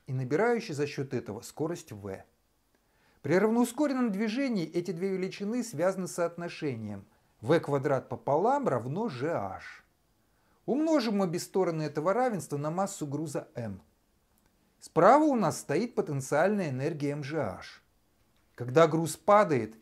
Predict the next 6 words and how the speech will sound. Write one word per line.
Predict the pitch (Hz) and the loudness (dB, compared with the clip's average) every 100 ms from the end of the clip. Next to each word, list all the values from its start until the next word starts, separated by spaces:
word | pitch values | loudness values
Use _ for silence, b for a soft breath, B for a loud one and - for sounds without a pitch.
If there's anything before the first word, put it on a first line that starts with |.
| b b | b b
его | 131 160 | 0 0
потенциальная | 160 147 156 - 165 156 151 | 0 -4 -2 2 2 2 -2
энергия | 151 190 202 143 123 | -2 -2 0 0 -2
переходит | 127 117 - 156 147 | -4 -8 -4 -4 -6
в | - | -8
кинетическую. | 151 151 156 135 - - - 95 | -6 -6 -6 -8 -12 -16 -14 -14